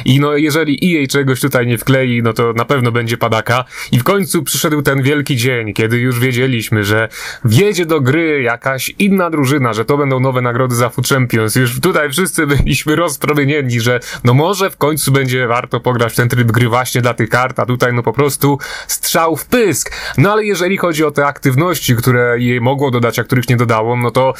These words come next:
no, myślę, że jeżeli chodzi o to, mm, Food Champions odpalone w fifie dziewiętnaście, to jest przede wszystkim dla tych starych graczy, którzy już rzucili fifę całkowicie, którzy mają dziewiętnastkę na dwudziestkę nie przeszli, bo E A liczy, że oni sobie teraz przypomną, jak fantastycznie gra się w fifie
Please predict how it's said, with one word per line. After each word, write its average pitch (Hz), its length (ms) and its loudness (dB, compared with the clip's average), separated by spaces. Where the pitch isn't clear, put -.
no, 143 100 4
myślę, 190 300 2
że 147 120 0
jeżeli 151 240 0
chodzi 143 300 0
o 131 60 -2
to, 127 360 2
mm, 127 280 -2
Food - 300 0
Champions 185 480 0
odpalone 131 440 0
w - 60 -6
fifie 127 160 2
dziewiętnaście, 123 680 0
to 127 140 2
jest 127 180 -2
przede 120 220 0
wszystkim 120 480 0
dla 117 140 2
tych 123 160 -2
starych 127 380 0
graczy, 120 360 0
którzy 123 360 0
już 123 240 -2
rzucili 165 460 0
fifę 127 240 0
całkowicie, 117 680 0
którzy 113 260 0
mają 123 220 2
dziewiętnastkę 117 640 -2
na 117 140 0
dwudziestkę 110 440 0
nie 113 120 0
przeszli, 123 500 0
bo 123 260 2
E 131 40 0
A 123 180 -2
liczy, 117 260 0
że 110 120 0
oni 110 120 -2
sobie 110 220 0
teraz 113 300 0
przypomną, 131 500 2
jak 107 180 0
fantastycznie 120 640 0
gra 110 180 0
się 120 160 2
w - 60 -2
fifie 147 440 0